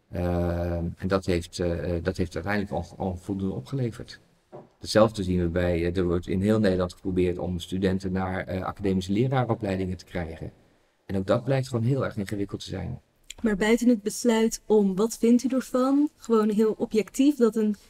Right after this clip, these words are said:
Speaker 2: Nederlandse universiteit geen opleiding Nederlands heeft. Buiten het feit om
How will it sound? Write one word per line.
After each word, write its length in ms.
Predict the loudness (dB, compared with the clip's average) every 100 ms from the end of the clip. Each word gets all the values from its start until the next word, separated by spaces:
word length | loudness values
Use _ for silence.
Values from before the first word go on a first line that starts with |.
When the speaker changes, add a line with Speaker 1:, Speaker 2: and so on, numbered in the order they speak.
| _
Speaker 2:
Nederlandse 600 | 6 8 10 8 8 6
universiteit 840 | 8 8 8 0 0 2 2 4 4
geen 180 | 2 0
opleiding 420 | 2 4 4 6
Nederlands 640 | 8 8 6 4 0 -4
heeft. 320 | 0 0 0 0
Buiten 300 | 0 0 -2
het 80 |
feit 320 | -2 2 2 0
om 240 | -2 -2